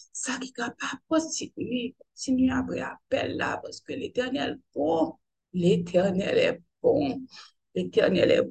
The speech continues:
bon. Passez une bonne journée. On se voit à midi pour l'appel de midi avec le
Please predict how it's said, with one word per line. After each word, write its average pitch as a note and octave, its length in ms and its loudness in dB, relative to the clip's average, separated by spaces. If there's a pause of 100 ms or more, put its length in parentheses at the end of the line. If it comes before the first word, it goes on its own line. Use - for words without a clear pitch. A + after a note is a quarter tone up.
(140)
bon. - 300 -2 (460)
Passez G3 320 2
une G#3+ 220 0
bonne F#3 360 6
journée. F3 680 4 (580)
On E3+ 80 6
se E3+ 160 2
voit G3 380 4
à F#3+ 120 8
midi G3 760 2 (360)
pour G3+ 140 -2
l'appel F#3+ 500 6
de F#3+ 120 2
midi F#3+ 680 0
avec F3 380 8
le F3+ 80 0